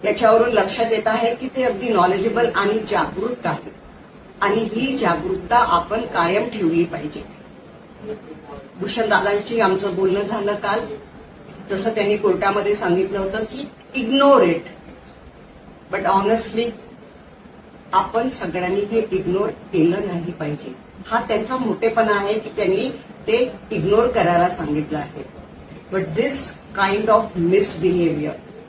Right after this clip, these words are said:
हे जर आपण इथे थांबवलं नाही तर मग पुढची जी काही पिढी आहे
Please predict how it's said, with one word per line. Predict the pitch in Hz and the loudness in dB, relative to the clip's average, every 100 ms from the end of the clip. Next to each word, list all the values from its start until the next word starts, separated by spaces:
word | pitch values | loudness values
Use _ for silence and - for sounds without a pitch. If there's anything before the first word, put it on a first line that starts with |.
| - - - - - - - - - - - - | -20 -20 -20 -20 -20 -20 -20 -20 -20 -20 -20 -4
हे | 220 | 0
जर | 226 226 | 2 4
आपण | 170 - - 233 254 | 4 0 2 0 0
इथे | 190 190 220 - | -6 -2 -2 -2
थांबवलं | 170 165 190 196 190 | 0 2 2 2 0
नाही | 156 170 139 - - - - - - | 0 -2 -8 -12 -20 -20 -20 -20 -2
तर | 220 233 | 0 2
मग | 233 | 0
पुढची | 233 - 202 - 262 | -2 -4 -4 -4 -4
जी | 262 247 | -4 -6
काही | 226 233 226 | -4 -2 -2
पिढी | - 170 196 208 | -2 -2 2 2
आहे | 170 160 | 2 -2